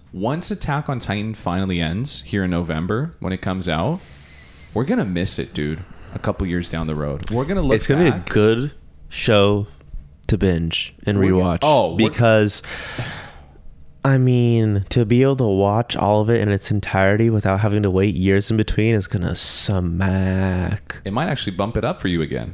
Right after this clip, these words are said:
Speaker 2: It might. It might. I might honestly place, um, other shows such as, like, eighty-six and Vinland Saga higher, and then rewatch Attack on Titan without having to wait years in between and be like, "Oh, snap. Wait a second." <laughs>
Speaker 1: Hold up.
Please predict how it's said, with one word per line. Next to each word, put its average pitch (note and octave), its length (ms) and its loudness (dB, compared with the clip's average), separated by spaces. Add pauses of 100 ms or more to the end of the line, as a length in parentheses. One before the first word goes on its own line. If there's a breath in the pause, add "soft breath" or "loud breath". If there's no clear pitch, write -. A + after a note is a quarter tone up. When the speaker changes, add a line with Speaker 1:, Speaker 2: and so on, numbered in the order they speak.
(100)
Speaker 2:
It A#2 100 4
might. G#2 240 2 (280 loud breath)
It A2+ 60 2
might. A2 200 2
I A2+ 100 4
might D3 180 2
honestly C3 480 2
place, - 460 0 (160)
um, F#2+ 400 2
other G2+ 220 2
shows G#2 440 0
such - 240 -2
as, F#2 100 -2
like, F#2 200 -2
eighty-six G2 500 0
and F#2+ 100 -2
Vinland F#2 340 0
Saga F2 320 0
higher, F#2+ 640 0 (840 loud breath)
and G#2 200 2
then G2 340 2 (220)
rewatch F#2+ 760 2 (360)
Attack A2+ 260 2
on B2 100 0
Titan C3+ 300 2
without G2 260 2
having A2 180 2
to A#2+ 60 2
wait C3 260 2
years C3 280 2
in C#3 60 0
between D#3+ 300 2
and G#2+ 100 2
be F#2+ 80 2
like, F#2 260 -2 (140)
"Oh, F2+ 160 2
snap. - 400 -2 (480 loud breath)
Wait F#2+ 160 4
a D3 60 4
second." - 340 0
<laughs> B3+ 920 2
Speaker 1:
Hold G#2+ 240 2
up. F2 260 0